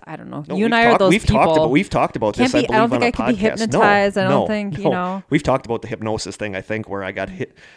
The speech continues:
Speaker 2: I was in psychology club in high school, and the t-, the teacher hypnotized us one day after class, or after school, and I just freaked out. Like,
Speaker 1: Did your parents
Speaker 2: totally.
Speaker 1: know about this?
Speaker 2: No, I mean, I
Speaker 1: <laughs> Oh.
Speaker 2: totally freaked out. Like, I was shaking, I was crying.
Speaker 1: Ugh.
Speaker 2: It was bad. I mean, I,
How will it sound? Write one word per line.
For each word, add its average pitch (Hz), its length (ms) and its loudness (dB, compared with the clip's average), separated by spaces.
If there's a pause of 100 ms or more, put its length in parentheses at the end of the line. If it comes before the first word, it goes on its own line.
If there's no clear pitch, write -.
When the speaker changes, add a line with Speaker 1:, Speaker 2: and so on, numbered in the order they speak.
(140)
Speaker 2:
I - 60 -6
was - 160 -4
in 110 80 -6
psychology 104 640 -6
club 104 420 -6
in 92 60 -6
high 110 220 -6
school, 98 500 -4
and 98 420 -10 (140)
the - 100 -16
t-, - 240 -20
the 117 80 -6
teacher - 380 -10
hypnotized 101 600 -8
us 92 160 -8
one 107 200 -8
day 95 200 -8
after 92 280 -8
class, 101 560 -6
or 120 60 -4
after 110 180 -8
school, 98 480 -2 (400)
and 131 180 -6
I 120 140 -6
just 113 200 -10
freaked - 440 -12
out. 101 200 -8
Like, - 140 -6
Speaker 1:
Did - 40 0
your 466 80 8
parents 156 380 -2
Speaker 2:
totally. 131 120 -4
Speaker 1:
know 156 80 0
about 165 280 2
this? - 280 8
Speaker 2:
No, 143 340 4
I 143 120 2
mean, 147 120 4
I 127 200 0
Speaker 1:
<laughs> 180 60 -2
Oh. 151 100 2
Speaker 2:
totally 147 400 6
freaked 131 360 -6
out. 110 260 -2
Like, 101 160 -6
I 120 160 0
was 123 200 -2
shaking, 135 480 -4
I 101 60 -4
was 95 140 -8
crying. 127 560 -6
Speaker 1:
Ugh. 165 280 -6
Speaker 2:
It 127 60 4
was 127 180 4
bad. 104 520 -4
I 117 100 -2
mean, 120 120 0
I, 120 280 -2